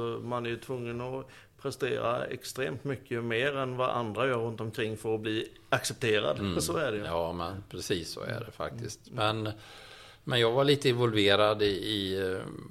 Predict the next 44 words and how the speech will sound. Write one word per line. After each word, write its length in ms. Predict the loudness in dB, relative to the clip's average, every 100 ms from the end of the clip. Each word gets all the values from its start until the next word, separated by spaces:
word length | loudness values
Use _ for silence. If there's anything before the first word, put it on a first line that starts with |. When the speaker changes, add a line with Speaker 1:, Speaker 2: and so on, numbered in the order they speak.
| -6
Speaker 2:
bolaget, 800 | 0 2 2 -2 -2 -4 -6 -6
eh, 60 | -4 -2 -4 -6 -8 -10 -10 -6
ja, 180 | -6 -4
var 140 | -2
med 200 | -2 -2
på 80 | -4
lite 220 | -6 -4
budgetmöten 840 | 0 0 0 -6 -4 -6 -6 -6 -6
och 80 | -4
så, 180 | -2
även, 420 | -2 -4 -6 -10 -10
även 460 | -8 -6 -6 -6
om 140 | -8 -4
jag 100 | -4
jobbade 400 | -4 -2 -2 0
då 240 | -2 -2
i, 360 | -4 -6 -8 -8
i 40 |
Stockholm. 560 | -8 -8 -8 -8 -10 -8
Och 80 | -8
det 80 | -4
var 160 | -2
ju, 180 | -2 -6
det 140 | -10 -10
var 180 | -8
en 60 | -8
väldigt 640 | -4 -6 -4 -8 -10 _ -12
trevlig 500 | -6 -4 -6 -8 -8
period 380 | -6 -6 -8 -8
faktiskt. 480 | -10 -8 -12 -12 -10
Det 80 |
var, 200 | -6 -6
Speaker 1:
Mm. 120 | -6 -10 -18 -20 -20 -14
Speaker 2:
det 80 | -4
var 100 | -4 0
kul, 260 | 2 2 2
för 120 | 2
jag, 160 | 2 0 -10 -4
jag 540 | 0 2 0 -2 -2
pratade 540 | 2 4 4 2 0
ju 40 | 0
med 160 | 0 2
kunderna, 440 | 2 2 0 0
eh, 520 | -2 -4 -6 -6 -8